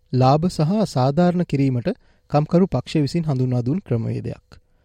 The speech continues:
මෙම ක්‍රමය තුළින් සියලුම ඕස්ට්‍රේලියානුවන්ට සහ සමහර විදේශිකයන්ට සෞඛ්‍ය සහ රෝහල් සේවා අඩු හෝ ගාස්තු රහිතව ලබා ගැනීමට ඉඩ ප්‍රස්තාව සලසනවා.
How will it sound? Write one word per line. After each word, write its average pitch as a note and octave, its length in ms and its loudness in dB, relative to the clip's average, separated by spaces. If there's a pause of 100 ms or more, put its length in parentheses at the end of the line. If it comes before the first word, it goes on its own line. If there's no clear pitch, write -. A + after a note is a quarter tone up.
(600)
මෙම C3+ 200 4
ක්‍රමය C#3 360 2
තුළින් F3 300 4
සියලුම D3 380 2
ඕස්ට්‍රේලියානුවන්ට D3+ 840 2
සහ C3+ 260 2 (220)
සමහර D3+ 440 0
විදේශිකයන්ට B2 720 0 (540)
සෞඛ්‍ය D3+ 440 2
සහ G3 300 0
රෝහල් D3+ 420 4
සේවා C3+ 420 2 (380)
අඩු C#3 240 2 (120)
හෝ C3+ 280 4
ගාස්තු C3+ 460 -2
රහිතව E3 420 0
ලබා C3 300 4
ගැනීමට B2 400 -2 (340)
ඉඩ C3 140 0
ප්‍රස්තාව B2 500 2
සලසනවා. A2+ 560 -4